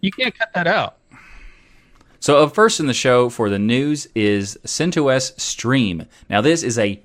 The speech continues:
Speaker 2: very interesting topic, and I, I can't wait to dig into it. So Red Hat is releasing a new version of centos called centos Stream, and it will be a rolling release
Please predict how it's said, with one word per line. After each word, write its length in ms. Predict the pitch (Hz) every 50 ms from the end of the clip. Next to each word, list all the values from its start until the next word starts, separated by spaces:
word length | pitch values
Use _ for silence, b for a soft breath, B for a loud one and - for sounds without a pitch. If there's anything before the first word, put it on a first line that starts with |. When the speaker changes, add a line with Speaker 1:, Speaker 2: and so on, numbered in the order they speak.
| _ -
Speaker 2:
very 760 | 92 90 92 92 117 143 143 127 110 104 92 85 82 82 - -
interesting 600 | 127 139 131 - - 101 - - - 98 87 82
topic, 460 | - 98 92 87 - 87 85 78 - -
and 260 | 87 87 85 - - -
I, 160 | 90 87 -
I 120 | - 90 85
can't 200 | - 98 90 69
wait 140 | 90 87 -
to 60 | -
dig 180 | 92 87 82 87
into 220 | 82 - 90 82
it. 100 | 65 -
So 220 | - 90 82 - b b b b b b b
Red 200 | 101 120 147 156
Hat 200 | 156 151 143 - 120
is 120 | 110 104
releasing 340 | 101 104 104 95 - 98 90
a 40 | 87
new 200 | 90 107 127 123
version 300 | 123 113 107 107 117 92
of 80 | 98
centos 500 | - 104 104 - 104 92 87 85 - -
called 260 | - 92 87 85 87
centos 400 | - - 92 90 - 92 87 85 -
Stream, 380 | - - 92 85 73 - - _ b b b b b b b
and 200 | b 101 98 101
it 80 | 98 104
will 140 | 101 98 87
be 160 | 104 104 98
a 100 | 92 92
rolling 440 | 90 92 107 127 135 147 151 151 131
release 640 | 123 127 117 123 120 95 85 85 - - - -